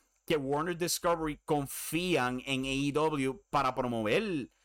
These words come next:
básicamente el evento más grande que puede dar Discovery Channel. Siempre lo ha sido cada año. Este dichoso Shark Week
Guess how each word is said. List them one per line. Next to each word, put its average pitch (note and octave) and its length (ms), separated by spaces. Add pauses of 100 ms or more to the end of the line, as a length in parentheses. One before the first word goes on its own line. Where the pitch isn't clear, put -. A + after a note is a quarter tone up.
(800)
básicamente F#3+ 1120
el D3+ 80
evento D3 300
más F#3 140
grande F#3+ 280
que D3+ 120
puede C#3 180
dar E3+ 240
Discovery C#3+ 600
Channel. F#2 300 (1200)
Siempre E3 480
lo F#3 60
ha F3 40
sido F#3+ 280
cada E3+ 320
año. D3 200
Este D3+ 160
dichoso D#3 480
Shark D3 360
Week C#3+ 280